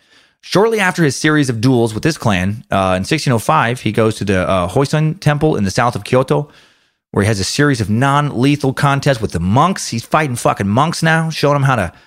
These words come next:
showing 'em how to fight. These, these monks renowned for being masters of the spear, but they couldn't beat him. Even today, the monks of Hoisun,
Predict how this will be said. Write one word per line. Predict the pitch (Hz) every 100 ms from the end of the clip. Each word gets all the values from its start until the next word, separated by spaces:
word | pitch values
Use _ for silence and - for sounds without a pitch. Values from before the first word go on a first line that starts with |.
| _ _ _
showing | - 143
'em | 139
how |
to | 120
fight. | - 127 139
These, | 127 151
these | 160 143
monks | 135 160 147 -
renowned | - 110 110 139 151 147
for | 135
being | 131 120
masters | 117 131 - 104
of | 95
the |
spear, | 95 - 147 127 104
but | 101
they | 92
couldn't | 117 101
beat | 90 85
him. | 113 - _ -
Even | 196 262
today, | 247 220 277
the | 135
monks | 110 90
of | 98
Hoisun, | 104 101 98